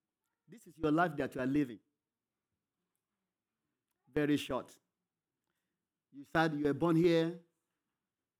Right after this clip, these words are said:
roughly, on average,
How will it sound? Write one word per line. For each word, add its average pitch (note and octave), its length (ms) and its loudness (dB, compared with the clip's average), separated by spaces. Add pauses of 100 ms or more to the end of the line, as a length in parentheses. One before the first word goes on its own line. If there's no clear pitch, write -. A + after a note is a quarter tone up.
(280)
roughly, D3+ 300 -8 (1120)
on C3+ 100 -6
average, C3 480 -2